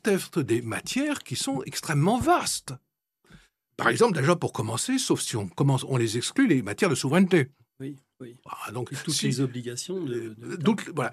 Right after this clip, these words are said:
Speaker 1: Et on va aussi le bloc communal, c'est-à-dire le, le droit des communes, le droit de l'intercommunalité, le droit européen, même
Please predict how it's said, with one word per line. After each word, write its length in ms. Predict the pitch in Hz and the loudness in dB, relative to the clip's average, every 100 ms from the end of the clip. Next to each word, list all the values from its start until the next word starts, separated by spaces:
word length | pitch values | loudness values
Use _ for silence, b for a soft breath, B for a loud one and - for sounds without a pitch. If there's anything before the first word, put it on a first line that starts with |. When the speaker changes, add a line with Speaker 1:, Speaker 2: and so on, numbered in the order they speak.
| 170 | 0
Speaker 1:
Et 100 | 196 | 2
on 200 | 202 190 | 4 4
va 140 | 175 | 6
aussi 400 | 180 156 - 170 | 6 6 4 0
le 180 | - 160 | 4 6
bloc 260 | 147 214 - | 8 6 8
communal, 440 | 180 254 302 170 | 6 6 4 2
c'est-à-dire 220 | 156 143 196 | 2 2 4
le, 160 | 170 | 2
le 200 | 180 165 | 6 6
droit 180 | 131 226 | 6 6
des 80 | 202 | 6
communes, 420 | - 311 302 139 - _ _ _ _ | 6 6 6 2 -4 _ _ _ _
le 140 | 147 | 4
droit 200 | 143 220 | 6 6
de 240 | 175 143 147 | 4 6 6
l'intercommunalité, 1080 | 143 143 190 - 151 170 220 294 339 240 - _ _ _ _ _ _ b b _ _ _ _ | 6 4 2 4 6 6 4 2 2 2 -4 _ _ _ _ _ _ b b _ _ _ _
le 200 | 220 202 | 6 8
droit 200 | 175 196 | 10 8
européen, 460 | 233 214 214 392 403 - _ _ _ _ _ _ _ | 6 6 6 4 4 -6 _ _ _ _ _ _ _
même 260 | 208 285 320 | 2 4 4